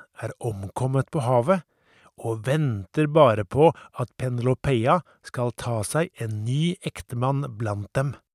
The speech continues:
Den mistrøstige situasjonen opprører Athene. Under et møte mellom gudene på Olymposfjellet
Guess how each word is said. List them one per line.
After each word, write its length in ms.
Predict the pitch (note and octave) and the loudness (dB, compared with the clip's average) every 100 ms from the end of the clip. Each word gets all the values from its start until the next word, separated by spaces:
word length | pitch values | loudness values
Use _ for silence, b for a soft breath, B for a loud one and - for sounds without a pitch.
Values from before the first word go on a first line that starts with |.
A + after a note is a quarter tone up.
| _ _ _ _ _ _ _ _ _ _ _ _ _ _ _ _ _ _ - | _ _ _ _ _ _ _ _ _ _ _ _ _ _ _ _ _ _ -12
Den 340 | B2+ D3 D#3+ D#3 | 2 2 4 2
mistrøstige 880 | E3+ C#3+ - D3+ B2+ - - D#3 E3 | 2 0 0 0 2 0 2 0 0
situasjonen 800 | E3+ - E3+ D3+ D#3 C3 F#3+ G#3+ b b b - | -4 -2 0 2 2 2 2 0 b b b -2
opprører 680 | - - D3+ C#3 C#3+ E3 E3+ | -2 0 2 4 4 4 0
Athene. 640 | E3+ D#3 - D3+ G#2 B2+ A2+ _ _ _ _ _ _ _ _ _ _ _ _ _ _ _ | -4 -4 0 0 0 -2 -6 _ _ _ _ _ _ _ _ _ _ _ _ _ _ _
Under 360 | B2+ A2+ G#2 A#2 | -6 -4 -2 -2
et 160 | A#2+ D3 | -4 -2
møte 600 | D3+ D3 G2 - G3 F#3+ b b | 2 4 2 -2 -4 -4 b b
mellom 400 | A2 G#2+ A#2 B2+ | -8 -4 -2 -4
gudene 600 | A#2+ C#3 A#2 F#2+ G#2 C3 D3+ | -2 0 0 -4 -6 -6 -6
på 300 | - A#2 C#3 - | -2 0 0 -2
Olymposfjellet 1040 | C3 A#2+ G#2+ G#2 - C3 - C#3+ D#3 G#3+ | -4 -2 -2 -4 -4 -4 0 0 2 -2